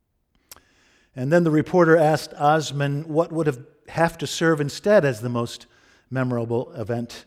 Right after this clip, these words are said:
in his life, and Osman thought about that for a moment and looked at the villagers gathered around them as if they would naturally share his sentiment and said, with certainty, "For me, the most memorable event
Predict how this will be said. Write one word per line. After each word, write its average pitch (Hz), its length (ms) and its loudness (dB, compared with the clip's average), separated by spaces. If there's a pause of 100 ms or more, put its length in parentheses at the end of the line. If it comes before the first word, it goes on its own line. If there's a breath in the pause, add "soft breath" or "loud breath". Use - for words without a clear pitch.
in 113 100 -12
his 101 240 -10
life, 117 380 -6
and 113 260 -14
Osman 113 420 -12
thought 123 300 -8
about 110 320 -12
that - 300 -14
for 110 240 -14
a 110 40 -14
moment 127 460 -10 (760 soft breath)
and 110 160 -12
looked 120 220 -8
at 113 80 -10
the 113 80 -12
villagers 120 540 -6
gathered 120 400 -6
around 127 480 -8
them 131 400 -8
as 117 240 -12
if 127 180 -10
they 120 140 -4
would 113 280 -6
naturally 120 640 -8
share 123 280 -6
his 113 180 -10
sentiment 120 640 -10 (180)
and 113 180 -12
said, 123 480 -8 (480 soft breath)
with 135 240 -8
certainty, 117 840 -10 (360 soft breath)
"For 120 240 -10
me, 120 420 -4 (420 loud breath)
the 113 100 -10
most 117 340 -8
memorable 131 720 -6
event 120 480 -10